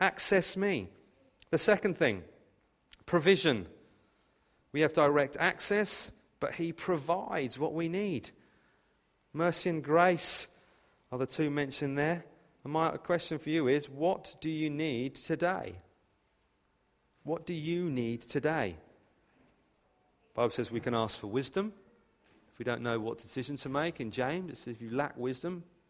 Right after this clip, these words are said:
ask." Ask that he will provide for you. If you look at the Lord's Prayer, it says that it talks about our daily bread, forgiveness.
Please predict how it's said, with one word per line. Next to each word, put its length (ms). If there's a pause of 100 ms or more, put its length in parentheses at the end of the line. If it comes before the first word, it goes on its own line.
(560)
ask." 460 (760)
Ask 200
that 80
he 100
will 160
provide 480 (120)
for 220
you. 220 (880)
If 60
you 80
look 100
at 80
the 80
Lord's 340
Prayer, 300
it 120
says 160
that 60
it 80
talks 180
about 200
our 100
daily 260
bread, 420 (1900)
forgiveness. 760